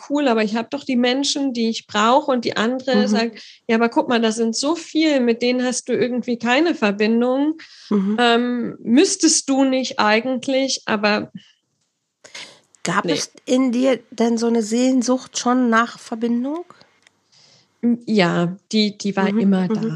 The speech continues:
Speaker 1: da.
Speaker 2: mhm.
Speaker 1: Und die wurde in dem Moment halt einfach befriedigt durch die drei anderen Mädels, mit
Speaker 2: Okay.
Speaker 1: denen wir halt einfach sehr,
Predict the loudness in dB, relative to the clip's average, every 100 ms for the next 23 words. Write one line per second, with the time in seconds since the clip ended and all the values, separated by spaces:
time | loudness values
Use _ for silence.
0 | -8 _ _ -2 0 2 -2 -4 -2 -2
1 | -4 -8 -4 0 2 2 2 2 4 4
2 | 4 4 0 0 -4 0 -2 -2 -4 -6
3 | -10 -2 -2 0 -2 -2 -4 -2 -2 -2
4 | -6 -2 -2 0 2 2 4 2 2 0
5 | -2 -2 0 2 0 -2 0 2 4 2
6 | 0 -2 -2 -4 -2 0 4 4 2 -2